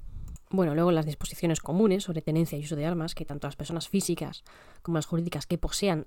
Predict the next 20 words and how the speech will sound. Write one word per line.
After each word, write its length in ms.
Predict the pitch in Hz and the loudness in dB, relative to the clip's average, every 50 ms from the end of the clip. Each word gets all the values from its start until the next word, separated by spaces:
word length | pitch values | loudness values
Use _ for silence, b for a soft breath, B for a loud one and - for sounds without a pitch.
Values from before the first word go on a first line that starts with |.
| - - | -6 -4
armas 320 | 190 185 185 165 151 - | 0 2 2 2 0 -2
de 80 | - - | -6 -10
fuego 420 | - - 196 202 185 165 170 175 b b b b b b b b b | -6 2 2 4 4 4 0 -4 b b b b b b b b b
están 180 | - - 180 180 | -2 0 2 4
obligados 380 | 180 175 165 170 170 175 - - | 4 4 4 2 2 0 0 -2
a 60 | - | -2
guardarlas 680 | 170 151 151 147 160 170 196 196 175 160 170 - - - _ - | 0 0 0 2 4 2 4 4 2 0 -2 -4 -8 -14 _ -4
en 60 | 165 | -2
un 60 | 156 | 0
lugar 180 | 156 151 147 143 | 0 0 -2 -4
seguro, 420 | - - 160 180 196 185 180 170 b b b b b b b b b | -4 -2 0 2 2 4 2 0 b b b b b b b b b
presentar 300 | 185 - 160 156 156 151 | -6 -4 -2 -2 0 -2
las 140 | 151 143 - | -2 0 0
armas 180 | 165 160 160 156 | -2 -2 0 -2
a 40 | |
las 100 | 147 - | -2 -2
autoridades 440 | 160 147 151 151 151 156 160 156 - - | -2 -4 -2 0 2 2 2 0 0 -6
o 80 | 156 | -8
a 60 | 156 | -8
sus 240 | 151 - 165 - - | -6 -6 -8 -8 -8